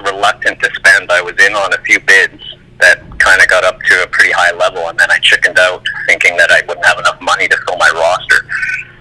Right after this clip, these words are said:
So, you know, in hindsight, that was a huge mistake 'cause I had, I was in on Burns, I can't remember who else, but guys that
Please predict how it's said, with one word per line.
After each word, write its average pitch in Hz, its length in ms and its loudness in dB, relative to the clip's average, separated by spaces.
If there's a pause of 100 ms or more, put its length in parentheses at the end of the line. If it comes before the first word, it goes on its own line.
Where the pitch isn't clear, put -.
(200)
So, 85 420 -2 (1160)
you - 100 2
know, - 140 0
in - 80 -2
hindsight, - 600 0
that 87 220 2
was - 140 -8
a - 40 -4
huge - 340 0
mistake - 420 0
'cause - 140 0
I 82 100 4 (100)
had, 82 260 2
I 80 120 2
was 87 120 -6
in - 140 2
on - 260 -4
Burns, - 680 2
I - 200 4
can't - 240 2 (220)
remember - 480 0
who 82 120 -6
else, 73 300 -2
but - 180 -4 (520)
guys 98 260 4
that - 100 0